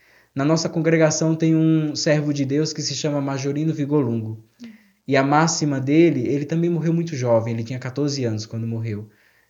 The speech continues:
É, também vítima de uma doença fulminante, muito parecida com a história de, de Carlo Acutis. E a máxima dele de vida era assim, progredir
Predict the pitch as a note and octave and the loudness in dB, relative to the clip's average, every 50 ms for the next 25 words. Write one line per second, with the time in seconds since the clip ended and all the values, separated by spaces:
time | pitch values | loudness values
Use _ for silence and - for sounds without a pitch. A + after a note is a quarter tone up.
0 | _ - G2+ G#2+ A2 A2 A2+ A2+ A2+ A#2 B2+ B2+ C3 B2 B2+ B2+ B2+ C3+ C3 C3 | _ -10 -6 -2 0 0 0 0 -2 -4 -4 -2 -2 -2 -2 -4 -4 -4 -4 -4
1 | C3 C3 C3 B2+ C3 B2+ C3 C3 B2+ - A#2+ - - C3+ C#3 C3 B2+ B2+ C3+ D3 | -4 -2 -4 -2 -2 -2 -2 -2 -4 -6 -8 -6 -6 -4 -4 -2 -2 -2 -4 -4
2 | D3 - D#3+ - - - _ _ _ - E3+ F3+ G#3+ F#3 F3+ - G3 E3+ - - | -6 -8 -12 -14 -14 -20 _ _ _ -4 -2 -2 -2 -2 -2 -4 -4 -2 -2 -2
3 | D#3 D3+ D3+ D3+ E3 D3+ C3+ - D3 C#3 C3+ C3+ C3+ C3+ C3+ C#3 C3+ B2+ B2 B2+ | 0 0 0 0 -2 -4 -4 -2 -2 -2 -2 -2 -4 -2 -2 -2 -2 -4 -6 -6
4 | C3 B2+ - C3+ B2 B2 C3 C3 B2+ - A2+ A2 G#2+ - - - - _ _ _ | -8 -6 -4 -4 -2 -2 -2 -4 -6 -6 -8 -8 -8 -8 -10 -14 -14 _ _ _
5 | _ _ - - _ _ - - - - D3+ D#3 E3 F3+ F3 - F3 E3 D3+ C#3 | _ _ -20 -20 _ _ -2 4 4 4 6 4 2 2 0 0 0 0 2 4
6 | C#3+ D3 D#3+ D#3+ D#3+ D3 C#3 C#3 B2+ B2 C#3 D#3+ D#3 D3 C#3 C#3 C#3 - - B2 | 4 4 4 4 4 2 -2 -4 -2 -2 0 0 2 2 2 2 0 -2 -2 -6
7 | A2+ A2+ - D3 D3+ D3 C#3+ D3 C3+ B2+ B2+ C3 D#3 F3+ G3 F#3+ - | -6 -4 -2 -2 0 0 0 0 0 0 0 0 0 -2 -2 -4 -10